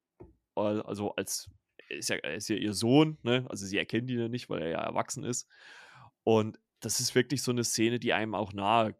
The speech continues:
geht. Und, ähm, der Sch-, Film schafft's immer wieder auch so ein, ja, wie soll man das sagen, so die emotionale Schiene zu bedienen, aber auch nicht u-, zu kitschig zu werden. Also er schafft's genau,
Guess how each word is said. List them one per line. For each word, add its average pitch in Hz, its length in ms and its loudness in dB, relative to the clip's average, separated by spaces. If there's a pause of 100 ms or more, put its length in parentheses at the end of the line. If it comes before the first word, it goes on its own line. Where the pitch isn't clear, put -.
geht. 101 480 -2
Und, 95 500 -8
ähm, 98 680 -6 (360)
der 110 100 -2
Sch-, - 180 -6
Film 175 280 4
schafft's - 400 -4
immer 156 320 0
wieder 156 340 2
auch 135 140 -2
so 135 240 0
ein, 131 200 -8 (520)
ja, 123 140 0
wie 143 40 2
soll 135 120 2
man 131 100 0
das 110 100 2
sagen, 123 320 4
so 113 420 0 (180)
die - 120 -14
emotionale 120 680 2
Schiene 135 640 -2
zu - 180 -6
bedienen, 131 520 -4
aber - 240 -2
auch 120 200 0
nicht 127 380 -8
u-, - 100 -10 (200)
zu - 140 -6
kitschig 131 440 2
zu 98 140 -4
werden. 95 220 -2
Also 101 180 -2
er 107 100 0
schafft's - 480 -6
genau, 131 480 2